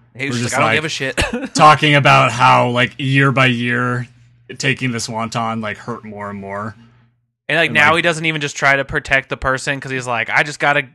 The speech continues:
Speaker 1: you know, I gotta brace myself." <laughs>
Speaker 2: Mm.
Speaker 1: Uh, and, you know, I try not to hurt him. But, uh, oh, do you know what else I watched? I know we're getting, okay, no, no, right. Sorry. We'll get,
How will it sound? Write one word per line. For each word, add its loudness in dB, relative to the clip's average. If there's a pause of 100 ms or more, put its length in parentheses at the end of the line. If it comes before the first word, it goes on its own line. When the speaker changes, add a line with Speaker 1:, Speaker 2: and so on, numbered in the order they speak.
(100)
Speaker 1:
you -10
know, -4
I 0
gotta -2
brace -4
myself." -2 (240)
<laughs> -16 (180)
Speaker 2:
Mm. -6 (120)
Speaker 1:
Uh, -2
and, -10
you -10
know, -10
I -6
try -2
not 0
to -10
hurt -2
him. -10 (760)
But, -6
uh, -6 (1300)
oh, 0
do -10
you -6
know -4
what -4
else -2
I -2
watched? -6
I -2
know -2
we're -2
getting, -2 (120)
okay, -2
no, -2
no, -4
right. -10
Sorry. -4
We'll -8
get, -2